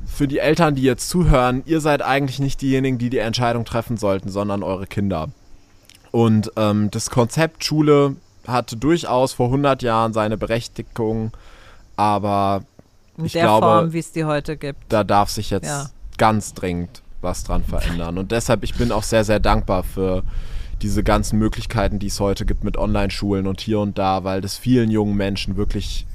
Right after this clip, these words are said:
Speaker 1: grenzgeniale Möglichkeiten ermöglicht, ähm, die es einfach da, selbst vor,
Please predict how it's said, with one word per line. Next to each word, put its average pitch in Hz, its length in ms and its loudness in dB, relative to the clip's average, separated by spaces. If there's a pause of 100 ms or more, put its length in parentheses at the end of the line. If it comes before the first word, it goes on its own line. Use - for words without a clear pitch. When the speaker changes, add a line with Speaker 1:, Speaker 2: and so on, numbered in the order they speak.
(100)
Speaker 1:
grenzgeniale 104 800 0
Möglichkeiten 95 840 -6
ermöglicht, 95 920 -6 (760)
ähm, 120 340 4
die 117 120 -2
es 113 100 -6
einfach 139 480 0 (100)
da, 120 200 2
selbst 120 460 2 (120)
vor, 123 680 2